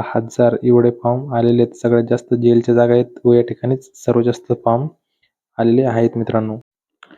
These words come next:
यानंतर परभणी चालक या ठिकाणी टोटल तीस जागा आहेत मित्रांनो, ओपनच्या तीन जागा आहेत व आतापर्यंत चारशे सदोतीस एवढे फॉर्म या ठिकाणी आलेले आहेत.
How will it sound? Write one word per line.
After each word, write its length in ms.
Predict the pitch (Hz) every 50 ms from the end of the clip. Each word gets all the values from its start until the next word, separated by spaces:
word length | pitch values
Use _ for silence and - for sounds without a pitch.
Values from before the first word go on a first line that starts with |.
| _ _ _ _ _ _ _ _ _ -
यानंतर 480 | 131 139 135 131 127 - 127 123 123 127 - - _ _ _ _ _ _ _ _ _ _ -
परभणी 360 | 127 127 123 127 127 127 127
चालक 440 | 123 - - 120 120 120 120 120 - - _ _ _ _ _ _ _ _ _ _ _ _ _ -
या 60 | 123
ठिकाणी 420 | 120 131 120 123 120 120 123 127 131 135 _ _ _ _ _ _ _ _ _ _ _ _ _ _ _ _ _ _ _ _ _ _ _ _ _ _
टोटल 340 | - 127 120 127 131 120 117 - - _ -
तीस 180 | 127 127 123 123
जागा 200 | 131 127 123 131
आहेत 120 | 127 127
मित्रांनो, 380 | 127 123 - 123 123 123 123 123
ओपनच्या 420 | 127 123 120 123 131 127 123 127 123
तीन 240 | - - 127 127 123
जागा 240 | - 123 120 117
आहेत 220 | 120 117 117 - - - _ 120
व 40 |
आतापर्यंत 540 | 117 117 - - - 120 120 120 123 120 123 120
चारशे 420 | 120 - 127 123 117 - 127 123
सदोतीस 520 | - - 117 117 117 117 - 117 - - -
एवढे 240 | 131 127 123 123 120
फॉर्म 240 | - - 117 117 120
या 60 | 117
ठिकाणी 360 | - 113 - - 117 131 151 - _ _ _ _ _ _ _ _ _ _ -
आलेले 280 | 113 113 117 127 143 151 143
आहेत. 360 | 123 110 113 113 107 - -